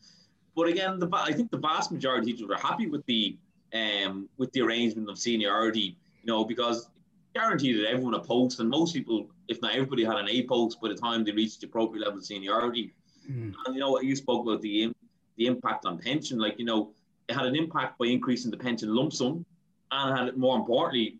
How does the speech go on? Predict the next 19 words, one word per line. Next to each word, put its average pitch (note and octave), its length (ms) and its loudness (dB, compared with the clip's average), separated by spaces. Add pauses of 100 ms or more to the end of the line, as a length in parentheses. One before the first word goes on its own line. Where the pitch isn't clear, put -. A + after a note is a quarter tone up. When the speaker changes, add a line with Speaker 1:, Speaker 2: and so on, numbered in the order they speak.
Speaker 1:
it A2+ 100 -8
raised D#3+ 360 0
the A#2 60 -2
annual A#2 300 2
pension B2+ 320 -2
payment G#2+ 280 -2
that G2+ 140 -4
you G#2+ 60 -10
received G2+ 340 -2
as F#2+ 100 -10
a F2+ 60 -8
teacher G#2 340 -4
as F2 120 -16
well. A2+ 320 0 (260)
Speaker 2:
Mm. G#2 120 -14
Speaker 1:
So D3 80 0
I E3+ 40 4
think F3+ 140 -2
that's, C#3+ 200 -4